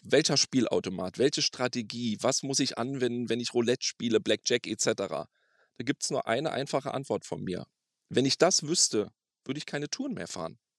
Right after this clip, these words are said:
Weil dann würde ich nämlich die ganze Zeit an dem Automaten hängen oder dieses,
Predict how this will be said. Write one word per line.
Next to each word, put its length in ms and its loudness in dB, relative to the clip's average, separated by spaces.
Weil 80 4
dann 140 4
würde 120 0
ich 80 -8
nämlich 200 -6
die 100 -4
ganze 260 0
Zeit 260 -2
an 120 -6
dem 220 -2
Automaten 560 -2
hängen 260 -6
oder 220 0
dieses, 420 -4